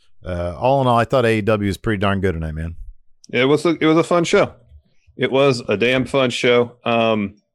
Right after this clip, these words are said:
Speaker 2: and yeah, it was highlighted for sure by, uh, a pretty darn good, uh, Jungle Boy Cody match
Speaker 1: Mm-hmm.
Speaker 2: that, uh, uh, saw Cody get busted open. Um,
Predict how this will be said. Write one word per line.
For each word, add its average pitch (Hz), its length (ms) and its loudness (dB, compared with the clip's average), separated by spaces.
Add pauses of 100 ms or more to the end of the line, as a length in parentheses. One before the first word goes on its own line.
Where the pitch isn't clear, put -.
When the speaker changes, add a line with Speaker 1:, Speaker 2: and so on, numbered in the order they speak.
(720)
Speaker 2:
and 117 140 0
yeah, 117 120 2
it 113 60 2
was 113 140 2
highlighted 123 460 2
for 101 120 -6
sure 101 520 0 (360)
by, 101 560 0
uh, 95 340 0
a 98 60 -2
pretty 139 240 0
darn 117 280 2
good, 110 440 0
uh, 95 200 0
Jungle 110 280 -2
Boy 104 260 2
Cody 113 320 -2
match 90 460 -4
Speaker 1:
Mm-hmm. 104 300 -14 (300)
Speaker 2:
that, 95 280 0
uh, 98 40 2 (420)
uh, 90 260 -4 (1000)
saw 123 240 0 (320)
Cody 117 440 2 (280)
get 117 200 0
busted 120 380 0
open. 98 400 -2 (420)
Um, 98 500 -2